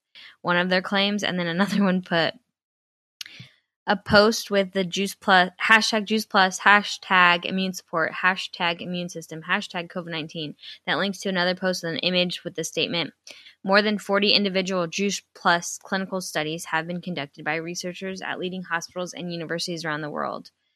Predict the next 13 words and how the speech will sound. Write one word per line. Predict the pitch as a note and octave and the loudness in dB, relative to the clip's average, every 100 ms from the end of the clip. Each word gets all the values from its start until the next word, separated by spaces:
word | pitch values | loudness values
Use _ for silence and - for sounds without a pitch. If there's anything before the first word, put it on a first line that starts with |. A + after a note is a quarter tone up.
| _ E3+ | _ -12
and | F3+ | -2
captioned | E3+ F3 - F#3 | 2 2 0 -6
with | E3 - | -6 -6
Juice | F3+ - | -8 -6
Plus | - E3 - | -4 -4 -4
immune | E3 E3 | -8 -8
support, | D#3+ - - D#3 D3 - _ _ _ _ _ _ _ _ _ _ _ - | -10 -14 -8 -6 -6 -10 _ _ _ _ _ _ _ _ _ _ _ -16
uh, | - - | -16 -12
immune | F3 E3+ E3 | -8 -6 -8
system, | - D#3+ - D3+ D3+ D#3 - - | -10 -14 -10 -10 -10 -14 -16 -12
hashtag | D#3 - - C#3+ | -10 -10 -14 -14
COVID | - D#3 D3+ | -14 -14 -14
nineteen." | D3 C#3+ - - G2+ | -16 -18 -18 -20 -20